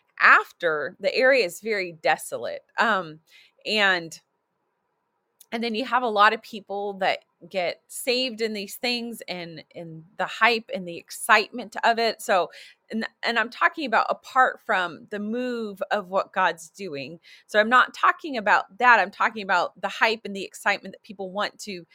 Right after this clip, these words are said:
just be drawn to something like this. And then there, there isn't a lot of sustaining sometimes in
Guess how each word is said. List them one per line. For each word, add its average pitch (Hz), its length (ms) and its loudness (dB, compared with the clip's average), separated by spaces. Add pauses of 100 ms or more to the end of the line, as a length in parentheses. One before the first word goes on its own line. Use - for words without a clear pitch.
(580)
just 240 260 -10
be 226 120 -4
drawn 220 500 0
to 233 100 -10
something 190 360 -6
like 170 280 -6
this. 170 340 -2 (160)
And 202 300 -4
then 240 540 4 (1300)
there, 233 480 4
there 226 400 -2
isn't 262 300 -2
a 226 80 2
lot 208 260 4
of 220 80 -4
sustaining 233 720 -6
sometimes 185 580 -6
in 185 380 -8